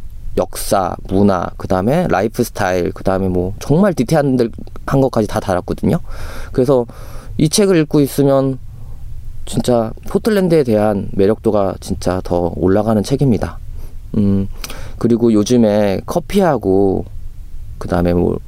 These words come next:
맥주, 로컬 푸드가 유행이잖아요. 근데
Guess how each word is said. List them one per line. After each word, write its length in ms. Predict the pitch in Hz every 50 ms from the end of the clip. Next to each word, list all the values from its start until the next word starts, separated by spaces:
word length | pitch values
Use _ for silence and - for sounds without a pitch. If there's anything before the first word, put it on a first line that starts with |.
| - - - -
맥주, 560 | - 98 92 - - - - - 95 82 80 - - - - - - - - -
로컬 420 | - 104 98 - - - - 151 135
푸드가 520 | - - 139 127 - 117 107 110 104 95
유행이잖아요. 840 | 90 95 107 113 113 104 95 - 90 90 85 90 95 135 175 165 - - - - - - - - - - - - - -
근데 400 | - 117 113 113 110 110 104